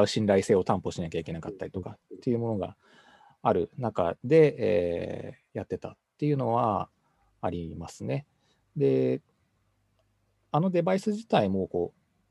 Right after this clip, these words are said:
多分医療現場に置き換えると、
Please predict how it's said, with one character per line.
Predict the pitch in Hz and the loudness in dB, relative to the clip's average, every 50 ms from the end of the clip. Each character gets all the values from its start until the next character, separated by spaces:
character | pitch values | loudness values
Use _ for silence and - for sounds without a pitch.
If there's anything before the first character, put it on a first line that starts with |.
| _ _ _ _ _ _ _ _ _ _ _ - | _ _ _ _ _ _ _ _ _ _ _ -6
多 | - 190 | -4 -4
分 | 127 98 - _ _ _ _ - | -4 -4 -8 _ _ _ _ -8
医 | 170 165 | -2 4
療 | 160 208 220 233 | 6 8 8 8
現 | 240 208 240 277 262 220 | 6 4 2 2 4 6
場 | 151 120 107 | 6 6 6
に | 101 92 | 4 2
置 | 92 - - - | 0 -2 0 4
き | |
換 | 170 160 139 | 6 6 6
え | 104 | 6
る | 95 | 4
と、 | - - 120 104 95 85 - - | 4 4 6 6 6 4 2 -4